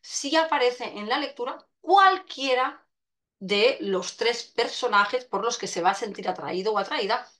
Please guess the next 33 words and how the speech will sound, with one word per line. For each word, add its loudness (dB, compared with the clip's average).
mi -6
consultante. -4
Si -10
utilizo -6
una 2
lectura 0
de 2
las -6
trece -4
cartas 0
y -10
mi -2
consultante -2
es -10
una -10
mujer -10
de -10
cuarenta -4
y -10
cinco -2
años, 2
lo -4
primero -6
que -2
hago 0
es -16
mirar -2
si -8
está -10
mi -8
consultante, 0
la -8
emperatriz, -6